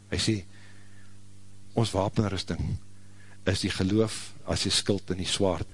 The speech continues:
van die Gees is God se woord, en sy na-, woord is sy naam. Hy sê in hierdie naam, ons het vandag gesing,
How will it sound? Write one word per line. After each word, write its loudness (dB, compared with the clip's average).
van 2
die 0
Gees 4
is 0
God 0
se 2
woord, -2
en 2
sy 4
na-, 0
woord 4
is 2
sy 4
naam. -4
Hy 2
sê 6
in 4
hierdie 4
naam, 2
ons -6
het -4
vandag 0
gesing, 0